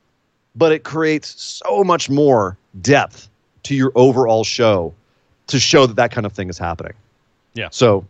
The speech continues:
Speaker 1: I
Speaker 2: No,
Speaker 1: love
Speaker 2: there's,
Speaker 1: that.
Speaker 2: there's, I, I feel things are in motion for a new, more modern version of what's happening here. I, I'm, I, why was Sean Spears sitting all the way in the back, still sort of looking somber and,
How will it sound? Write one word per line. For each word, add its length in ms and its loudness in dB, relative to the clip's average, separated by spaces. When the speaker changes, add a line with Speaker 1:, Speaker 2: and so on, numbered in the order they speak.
Speaker 1:
I 120 2
Speaker 2:
No, 140 -2
Speaker 1:
love 260 2
Speaker 2:
there's, 140 0
Speaker 1:
that. 100 -10
Speaker 2:
there's, 400 -2
I, 280 2
I 140 2
feel 260 -4
things 320 -6
are 120 -4
in 120 -6
motion 420 -4
for 300 -4
a 340 -2
new, 360 -4
more 300 -2
modern 540 0
version 380 -6
of 180 -6
what's 240 -8
happening 500 -6
here. 280 -10
I, 340 -4
I'm, 240 -8
I, 120 -8
why 260 0
was 160 -2
Sean 320 -4
Spears 400 -10
sitting 240 -8
all 140 -2
the 60 -4
way 140 -4
in 80 -6
the 60 -10
back, 500 -4
still 580 0
sort 360 -6
of 160 -10
looking 400 -6
somber 640 -4
and, 600 -6